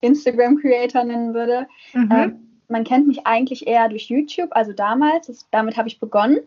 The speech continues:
Speaker 1: vor zweieinhalb Jahren, mit Food und so weiter. Und irgendwann habe ich dann auch mit Instagram angefangen. Aber seit kurzem bin ich irgendwie, ja, jetzt da ein bisschen aktiver.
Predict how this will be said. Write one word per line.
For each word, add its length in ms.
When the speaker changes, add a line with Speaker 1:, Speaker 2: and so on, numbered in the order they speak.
Speaker 1:
vor 140
zweieinhalb 520
Jahren, 300
mit 180
Food 400
und 120
so 140
weiter. 300
Und 60
irgendwann 340
habe 120
ich 60
dann 100
auch 40
mit 120
Instagram 520
angefangen. 600
Aber 460
seit 160
kurzem 420
bin 100
ich 140
irgendwie, 540
ja, 160
jetzt 200
da 120
ein 100
bisschen 260
aktiver. 600